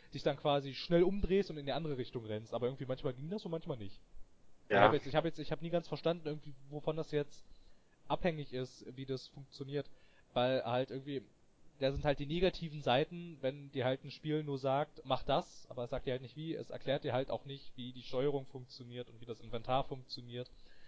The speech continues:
Speaker 1: und wie die Waffen funktionieren und wie du als Spieler funktionierst, musst halt selber rausfinden. Ist ja auch per se jetzt nicht schlecht, ich will das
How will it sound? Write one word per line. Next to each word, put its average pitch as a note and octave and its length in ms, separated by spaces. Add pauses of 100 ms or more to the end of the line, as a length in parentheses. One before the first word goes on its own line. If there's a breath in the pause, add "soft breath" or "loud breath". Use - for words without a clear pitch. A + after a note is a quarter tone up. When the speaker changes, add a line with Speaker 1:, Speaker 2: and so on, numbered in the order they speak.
(260)
Speaker 1:
und A2 100
wie G#2+ 80
die A2+ 100
Waffen C#3 300
funktionieren B2+ 720
und A2 120
wie A#2+ 80
du A#2 100
als A2+ 120
Spieler D3+ 240
funktionierst, A#2+ 500
musst A2 120
halt G#2 80
selber A#2+ 220
rausfinden. G2 560 (240)
Ist - 120
ja B2+ 100
auch B2+ 200
per A#2+ 160
se A#2 100
jetzt B2+ 220
nicht - 100
schlecht, C3 300
ich - 140
will B2 140
das A#2 300